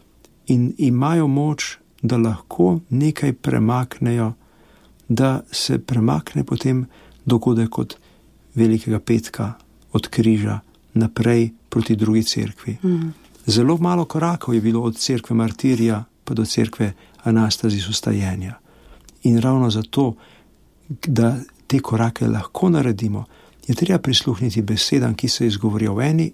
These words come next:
Speaker 1: in v drugi cerkvi. Zato moramo poslušati nenehno in praznovati eno in drugo.
Speaker 2: Vemo, da,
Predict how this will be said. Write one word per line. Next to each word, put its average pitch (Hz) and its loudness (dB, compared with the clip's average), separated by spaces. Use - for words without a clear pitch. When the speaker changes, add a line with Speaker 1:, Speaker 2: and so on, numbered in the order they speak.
Speaker 1:
in 131 0
v 127 0
drugi 120 0
cerkvi. 127 -6
Zato 131 0
moramo 143 2
poslušati 123 -2
nenehno 113 0
in 120 2
praznovati 113 0
eno 147 -2
in 113 0
drugo. - -10
Speaker 2:
Vemo, 185 4
da, 156 -2